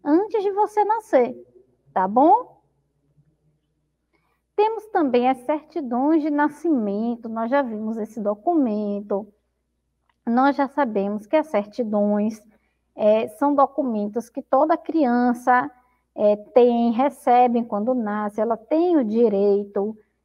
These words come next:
né, de ter uma certidão de nascimento. Sem a certidão de nascimento, a criança não pode estudar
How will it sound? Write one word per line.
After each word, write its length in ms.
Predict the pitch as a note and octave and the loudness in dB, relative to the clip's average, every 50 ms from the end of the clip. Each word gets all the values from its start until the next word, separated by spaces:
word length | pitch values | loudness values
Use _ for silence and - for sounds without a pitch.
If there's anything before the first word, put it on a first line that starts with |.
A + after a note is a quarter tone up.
| _ - | _ -6
né, 180 | A3 A3+ A#3+ | -2 -2 -2
de 140 | A3+ A3 B3 | -2 -2 -6
ter 360 | A#3+ _ - C#4 D4 E4+ F#4 | -8 _ 4 4 6 6 4
uma 140 | G4+ G4 F4 | 0 -2 -4
certidão 640 | D#4 - C#4 B3 - _ - A#3+ A3+ A#3 A#3 A#3 | -2 -2 -4 -6 -6 _ -6 -6 -4 -2 -4 -4
de 100 | A3 A3+ | -4 -4
nascimento. 1040 | A3 G#3+ G#3+ G#3 - - D4+ C#4+ B3 A3 G#3+ G#3+ G#3 G#3 G3+ G3 G3 - G3+ G3 A3 G#3+ _ _ _ _ _ _ _ _ _ _ _ | -4 -4 -6 -6 -6 -4 -4 -2 -2 -2 -2 -2 -2 -2 -4 -4 -4 -4 -4 -4 -4 -8 _ _ _ _ _ _ _ _ _ _ _
Sem 240 | - E4 E4 D#4+ E4+ | -4 -2 0 0 0
a 80 | F4 | -2
certidão 560 | E4 E4 E4 C#4 - - D4 A#3+ B3 B3+ B3 | -2 -2 -4 -4 -2 -4 -4 -2 -2 -2 -2
de 80 | A#3+ B3+ | -2 -2
nascimento, 500 | A#3+ A#3+ A#3 A#3+ - B3+ A3+ A3+ A3+ A3+ | -2 -2 -2 -2 -2 -6 -6 -6 -6 -6
a 40 | A3 | -8
criança 400 | A3+ - A#3+ B3 A#3 A3+ A#3+ A#3 | -4 -4 -4 -4 -4 -4 -4 -4
não 180 | A#3 B3+ D4+ | -2 -2 -2
pode 300 | D#4 - G#3 - A3+ A3+ | -2 -2 -2 -2 -2 -2
estudar 840 | A3+ - - - D4 D4 C4+ A#3+ A3 A3 G#3+ G#3 G#3 G3+ G#3 G#3 | -6 -12 -6 -4 -4 -2 2 4 6 6 6 6 4 2 0 -2